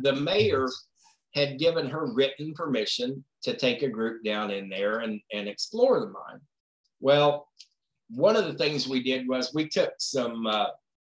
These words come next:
Maglite flashlights down there, and we had three of them, and we set 'em up on one side of, of the mine and walked across and just sat there and started asking questions and everything. And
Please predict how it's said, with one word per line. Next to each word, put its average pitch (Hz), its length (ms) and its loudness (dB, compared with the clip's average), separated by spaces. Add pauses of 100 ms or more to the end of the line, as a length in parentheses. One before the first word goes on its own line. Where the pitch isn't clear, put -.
(400)
Maglite 143 560 2
flashlights 139 640 0
down 107 200 -6
there, 110 100 -2
and 120 80 -2
we 127 80 2
had 127 240 0
three 151 340 0
of 98 160 -4
them, 98 200 -10 (420)
and 131 180 0
we 131 100 2
set 185 300 2
'em 160 140 2
up 160 220 0
on 127 220 0
one 156 260 0
side 123 420 -2
of, 104 180 -6 (180)
of 104 180 -4
the 104 80 -6
mine 107 500 0 (440)
and 113 160 -2
walked 135 340 4
across 127 760 2
and 110 160 -4
just 120 220 -4
sat 123 240 -2
there 120 140 -2
and 117 100 -6
started 120 440 -2
asking 113 420 -4
questions 104 640 -6
and 101 80 -8
everything. 107 400 -6
And 120 120 -10